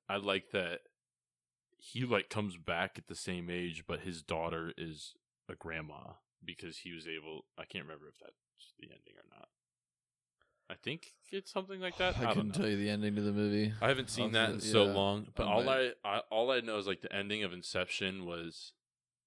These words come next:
Speaker 1: there's so much controversy over it. It was like, "Was it a dream? Was it not a dream?" And then, like, people were, like, I wouldn't say up in arms about it, but it was always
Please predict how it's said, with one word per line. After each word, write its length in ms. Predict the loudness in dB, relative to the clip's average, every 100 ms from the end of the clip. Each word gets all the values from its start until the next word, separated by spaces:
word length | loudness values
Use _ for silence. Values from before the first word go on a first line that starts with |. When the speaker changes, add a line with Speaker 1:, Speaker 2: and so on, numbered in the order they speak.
| _ -2
Speaker 1:
there's 200 | 0 0
so 200 | 2 2
much 240 | 2 -4
controversy 840 | -6 -6 -4 -6 -2 0 0 0 -2
over 300 | 0 -2 0
it. 200 | 0 0
It 80 | -6
was 140 | -6
like, 180 | -4 0
"Was 160 | 0
it 80 | 0
a 40 | -4
dream? 340 | -2 -2 0
Was 160 | -4 -4
it 80 |
not 240 | 0 0 0
a 40 |
dream?" 420 | -2 -4 -4 -4 -6
And 120 | -6
then, 260 | -10 -8 -6
like, 200 | -6 -8 _ _ _ _
people 200 | -10 -2
were, 100 | 0 2
like, 200 | 0 -4 _ _ _ _ _ _
I 40 | -2
wouldn't 260 | 0 -2
say 220 | 0 2 4
up 220 | 2 2
in 100 | -2
arms 380 | -2 -4 -4 -8
about 320 | -12 -14 -12
it, 120 | -12 -6
but 140 | -2
it 60 | 0
was 200 | 0 0
always 480 | 0 0 -4 -8